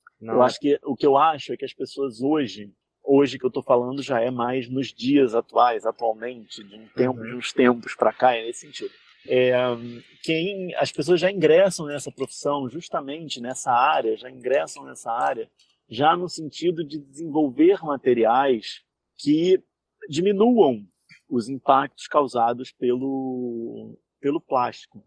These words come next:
Speaker 2: entendeu? Pelo uso incon-, pelo uso, é, não inconsciente, mas o uso irresponsável ou descarte inadequado, entendeu?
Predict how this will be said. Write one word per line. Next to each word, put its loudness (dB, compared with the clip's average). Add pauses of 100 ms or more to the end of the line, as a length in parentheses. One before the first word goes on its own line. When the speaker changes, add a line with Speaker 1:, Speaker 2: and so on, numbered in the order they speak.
Speaker 2:
entendeu? -6
Pelo -2 (100)
uso -4 (440)
incon-, 2
pelo 4
uso, 2 (140)
é, 6 (440)
não -6
inconsciente, -12
mas -16
o -12
uso -6 (540)
irresponsável 2 (380)
ou 0
descarte -2
inadequado, -4
entendeu? -8